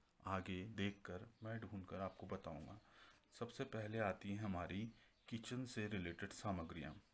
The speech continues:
या किचन से रिलेटेड, अ, वस्तुएं, जिनको हम इंग्लिश में क्या कहते हैं उनको हम जानेंगे।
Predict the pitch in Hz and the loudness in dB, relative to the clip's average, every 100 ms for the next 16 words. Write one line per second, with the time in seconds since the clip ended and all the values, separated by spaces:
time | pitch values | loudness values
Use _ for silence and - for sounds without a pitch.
0 | _ - 101 101 101 110 - 107 110 107 | _ -10 -2 -2 -2 -6 -2 -2 0 0
1 | 90 85 107 123 - - - - - 95 | 2 0 0 -4 -6 -18 -18 -20 -10 -6
2 | 87 82 - - 92 98 101 - 95 82 | -4 -4 -6 -10 -6 2 2 2 -4 -2
3 | 92 - - - - - 95 107 110 123 | -2 -4 -14 -20 -16 -10 -2 -2 0 0
4 | 110 110 113 104 98 98 107 - 92 98 | 0 0 -2 4 6 6 4 2 4 4
5 | 101 117 - - 113 113 98 - 90 92 | 2 -4 -12 -4 0 2 0 -6 -10 -12
6 | 101 - - - - - - - 104 101 | -14 -20 -20 -20 -14 -14 -14 -4 -2 2
7 | 110 107 101 92 90 87 90 | 2 4 4 4 2 2 0